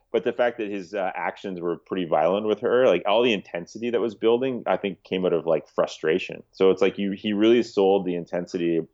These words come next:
and slow build of frustration just by starting out with that, uh, choice to just be obsessive over simple lines for his audition. So I believed it. You really believed that he was, like, on the edge of teetering and then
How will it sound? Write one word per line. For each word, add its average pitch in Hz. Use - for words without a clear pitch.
and 85
slow 92
build 85
of -
frustration 85
just 131
by 110
starting 92
out 87
with 85
that, 82
uh, 85
choice 90
to 87
just 82
be 90
obsessive 85
over 78
simple 87
lines 82
for 82
his 80
audition. -
So -
I 113
believed 101
it. 80
You 87
really 120
believed 95
that 82
he 85
was, 82
like, 82
on 85
the 80
edge 80
of 78
teetering 82
and 80
then 78